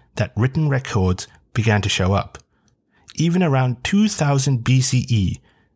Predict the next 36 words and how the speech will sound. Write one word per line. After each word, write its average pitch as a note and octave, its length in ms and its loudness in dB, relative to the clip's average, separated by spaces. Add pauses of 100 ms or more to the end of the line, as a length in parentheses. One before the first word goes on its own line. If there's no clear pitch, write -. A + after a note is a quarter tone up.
when A#2+ 200 0
we B2+ 80 2
have A#2 320 0
evidence C#3+ 360 0
of C3+ 200 -6
empires B2 640 0 (100)
around A2 240 2
the G2 80 2
Nile, A#2+ 520 2 (260)
modern A#2+ 300 0
Iraq, G2+ 480 0 (240)
and G#2+ 180 2
the G2 100 -2
Indus A#2 260 2
Valley, F#2+ 380 0 (240)
which A2 180 -2
is F#2+ 140 -2
now G2+ 200 2
in F#2 100 2
modern G2 340 0
India G2 240 2
and F#2 100 -2
Pakistan, G2 600 -4 (720)
most D#3 280 0
of D3 80 -2
the C3+ 80 2
rest B2 200 2
of G#2+ 80 -4
the G#2+ 60 -2
planet's G#2 420 -2 (100)
sapient A2 420 0
population F#2+ 640 0 (420)
were A#2 80 4
nomadic A#2 500 2
hunter-gatherers. F#2+ 1080 -2 (1160)
Around D3 280 0